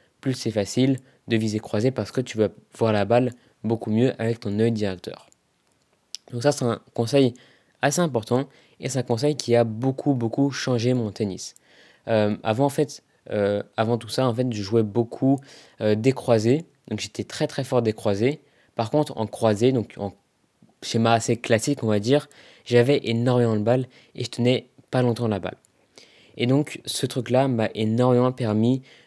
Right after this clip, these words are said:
de débloquer une grande partie du cours que j'utilisais beaucoup trop peu avant.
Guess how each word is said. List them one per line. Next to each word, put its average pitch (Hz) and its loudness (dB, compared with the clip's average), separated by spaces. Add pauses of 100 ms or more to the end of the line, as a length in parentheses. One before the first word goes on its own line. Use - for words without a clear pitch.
(120)
de 110 0
débloquer 135 2
une 104 -4
grande 135 0
partie 113 -10
du 104 -2
cours 135 -2 (320)
que 127 2
j'utilisais 113 0
beaucoup 139 0
trop - -4
peu 143 -2
avant. 98 -6